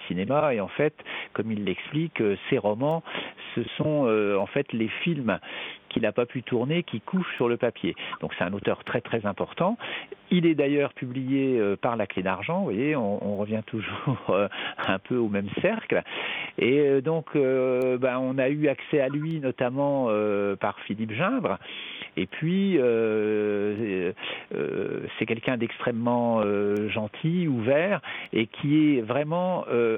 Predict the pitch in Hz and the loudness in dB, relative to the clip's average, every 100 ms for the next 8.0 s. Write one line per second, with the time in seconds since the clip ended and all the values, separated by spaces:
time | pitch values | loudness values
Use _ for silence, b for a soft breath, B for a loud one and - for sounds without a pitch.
0 | - 151 165 147 - 175 131 - 135 - | -2 -2 0 0 0 0 0 0 -2 -2
1 | 139 131 113 95 80 - B B B 113 | -4 -2 0 0 -2 -8 B B B -4
2 | 107 113 156 165 143 127 151 147 143 - | -2 0 0 0 -2 -2 0 0 -2 -2
3 | 175 165 131 123 - 147 127 110 151 151 | -2 2 2 0 0 0 0 0 0 2
4 | 156 - - 120 127 143 139 - 104 - | 0 -2 -6 -4 0 2 2 0 -4 -2
5 | 104 101 101 98 160 214 - - B B | -2 0 -2 0 0 0 -4 -6 B B
6 | B - 117 120 117 - 131 131 135 147 | B -6 -2 0 -2 -2 0 2 2 0
7 | 131 113 113 101 143 151 - - 127 | 0 2 2 2 0 -2 -4 2 2